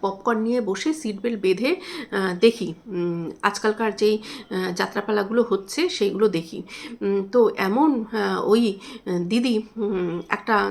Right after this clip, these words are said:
জায়গায় বলছিল যে কি উনি মানে এত কামিনী, উনি এত কামিনী, কামিনী অর্থে আবার অন্য কিছু না, যে খুব কাজ করে বা মুখেই মারিতং জগৎ, আমি মুখে সব কাজ করে দিচ্ছি, এত কামিনী উনি।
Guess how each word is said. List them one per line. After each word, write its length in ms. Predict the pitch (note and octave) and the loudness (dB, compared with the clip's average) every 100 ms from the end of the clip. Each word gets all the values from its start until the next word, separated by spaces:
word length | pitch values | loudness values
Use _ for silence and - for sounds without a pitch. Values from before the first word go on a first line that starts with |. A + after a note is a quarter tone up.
| F3 | -2
জায়গায় 280 | F#3 F#3+ G#3 | 0 2 2
বলছিল 540 | G3 G3+ - B3 A3 - G4 D4+ - | 2 0 0 2 2 0 -8 -8 -8
যে 260 | F3+ G#3+ G3+ | 2 4 4
কি 300 | B3+ D#4+ D#4+ | 2 0 0
উনি 500 | G#3 G#3+ A#3+ B3+ - | 0 0 0 -2 -4
মানে 200 | G3 G#3+ - | -4 -2 -2
এত 240 | G3+ - | -4 2
কামিনী, 560 | F#4 F#4 F4 E4+ E4+ E4 | 2 6 6 8 8 8
উনি 260 | D#4+ D4+ C4 | 6 6 4
এত 240 | G#3+ - | 0 0
কামিনী, 600 | D#4 A#3+ A3 C4 A#3 C#4 - _ _ - | 2 4 4 4 2 0 -6 _ _ 0
কামিনী 280 | G3+ B3 C#4+ | 2 2 2
অর্থে 220 | C4 C4 | 0 0
আবার 160 | C4+ C4+ | 0 2
অন্য 240 | A#3 B3 C4 | 2 2 0
কিছু 160 | - | 0
না, 120 | F#3+ F3 | 0 0
যে 100 | F#3+ | -2
খুব 200 | G3+ B3+ - | -4 -6 4
কাজ 200 | F3+ F3 | 4 4
করে 220 | - F3 D#3+ - - D4+ - | 0 -4 -4 -8 -12 -12 8
বা 200 | A3 C4 | 8 8
মুখেই 460 | G3 G3 C#4+ A3+ - | 4 0 0 0 -2
মারিতং 400 | G3 G3 A3+ A#3+ G#3 | 0 2 2 2 4
জগৎ, 300 | G3 F#3+ F#3+ | 4 2 0
আমি 220 | F#3+ A3 | 0 0
মুখে 300 | G#3+ F#3+ C#4 | 0 -2 -4
সব 160 | B3 G#3+ - | -4 -6 -4
কাজ 120 | G#3+ - | -4 -2
করে 120 | F3+ | -2
দিচ্ছি, 380 | D#3+ F3 - - - | -2 -6 -6 -8 -8
এত 200 | D#3+ B3+ | -4 -4
কামিনী 480 | C#4+ G3 G#3 B3+ C4 | -2 -2 -2 -2 0
উনি। 200 | G#3 | 0